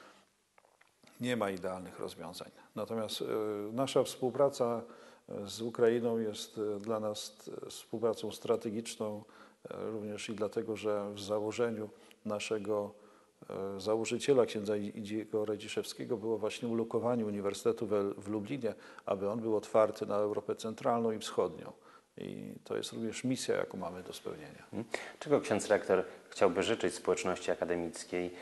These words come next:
Speaker 2: e, w tym, no, już rozpoczętym roku akademickim? Jesteśmy już w listopadzie.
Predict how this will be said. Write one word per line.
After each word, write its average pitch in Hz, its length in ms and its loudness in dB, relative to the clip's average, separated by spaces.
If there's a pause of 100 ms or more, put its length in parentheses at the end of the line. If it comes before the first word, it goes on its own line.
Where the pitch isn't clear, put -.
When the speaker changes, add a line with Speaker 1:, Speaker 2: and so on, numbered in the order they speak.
(200)
Speaker 2:
e, 90 140 2
w - 60 -6
tym, 92 300 2
no, 98 80 6
już 101 160 6
rozpoczętym 120 600 4
roku 98 280 8
akademickim? 87 760 2 (380)
Jesteśmy 90 420 0
już 85 500 0
w 80 40 -6
listopadzie. 82 500 4